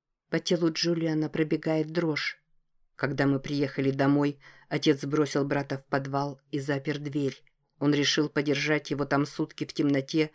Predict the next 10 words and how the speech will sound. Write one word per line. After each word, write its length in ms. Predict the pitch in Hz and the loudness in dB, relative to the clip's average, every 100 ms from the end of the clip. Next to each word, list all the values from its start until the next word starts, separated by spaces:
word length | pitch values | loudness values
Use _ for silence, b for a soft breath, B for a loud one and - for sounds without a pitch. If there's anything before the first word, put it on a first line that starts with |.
| B B | B B
чтобы 340 | - - 151 143 | -8 0 2 2
это 180 | 135 135 | 2 -2
послужило 600 | 139 - 151 151 143 135 | -2 0 0 0 2 4
ему 400 | 139 143 147 156 | 4 4 4 2
уроком. 580 | 151 139 - 131 143 _ _ _ _ _ _ _ _ | 0 -2 -4 -6 -6 _ _ _ _ _ _ _ _
Я 180 | 160 175 | 0 6
мысленно 440 | 175 165 160 160 156 | 6 4 2 0 0
представляю 720 | 160 - - 156 165 160 156 | -4 -8 -4 -2 0 0 0
Томаса 520 | 170 160 156 160 151 | 2 2 2 -4 -6
Файнмана. 640 | 165 151 147 147 147 147 | -2 0 0 0 -2 -6